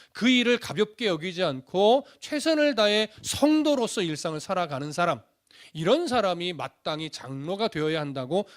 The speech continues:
정리를 했었죠. 그렇기 때문에 우리가 그렇게 세워진 장로를 이제 배나 존경해야 된다라고 교훈하는데, 이러한 장로를 왜 존경해야 할까요?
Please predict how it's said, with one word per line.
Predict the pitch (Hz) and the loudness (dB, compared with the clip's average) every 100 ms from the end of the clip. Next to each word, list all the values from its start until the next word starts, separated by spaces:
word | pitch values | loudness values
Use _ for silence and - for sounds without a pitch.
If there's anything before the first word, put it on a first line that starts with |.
| _ | _
정리를 | - 131 131 127 131 143 | -8 -6 -4 -4 -6 -6
했었죠. | 226 - 151 - - 196 135 104 - - - _ - - | -8 -6 -8 -8 2 4 4 -2 -20 -20 -20 _ -20 -4
그렇기 | - 330 330 | 4 4 6
때문에 | 247 214 208 | 2 4 2
우리가 | 147 139 196 147 - _ | 2 4 4 4 0 _
그렇게 | - 190 254 - _ - 254 240 | -2 6 6 4 _ 0 0 0
세워진 | - 302 285 240 208 226 233 - | -4 -2 0 0 -2 -4 -6 -12
장로를 | - 135 143 143 117 135 143 131 113 | -10 -8 -8 -8 -8 -6 -4 -6 -10
이제 | 107 151 180 233 - - - | -8 2 4 4 0 -16 -8
배나 | 127 135 185 240 170 110 _ - | -2 2 6 8 6 2 _ -8
존경해야 | 147 156 180 240 196 185 | -4 -2 2 4 4 0
된다라고 | 156 143 143 135 131 139 - - | -2 -6 -4 -4 -4 -8 -10 -10
교훈하는데, | 127 123 147 139 101 101 147 233 _ _ _ - - - - | -6 -4 -4 -8 -12 -10 -10 -10 _ _ _ -16 -16 -16 -6
이러한 | 180 302 349 | 2 4 4
장로를 | 170 196 214 233 151 | 0 -2 -2 0 4
왜 | 175 240 330 302 - - _ | 8 8 6 0 -20 -20 _
존경해야 | - 143 147 156 165 254 247 247 226 | -8 -4 -4 0 4 6 6 6 6
할까요? | 240 - 175 127 | 2 0 -2 -2